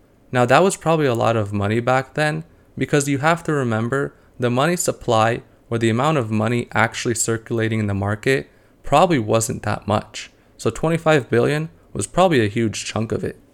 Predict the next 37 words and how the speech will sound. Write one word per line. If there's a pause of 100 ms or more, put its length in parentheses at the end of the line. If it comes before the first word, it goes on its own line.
(440)
So
I'm
hoping
that
made
a
little
bit
of
sense. (220)
What
this
means
is
that
on
any
given
day, (340)
the
worst
days
specifically
in
two
thousand
eight, (360)
the
loans
that
the
Fed
needed
to
reverse
repo
out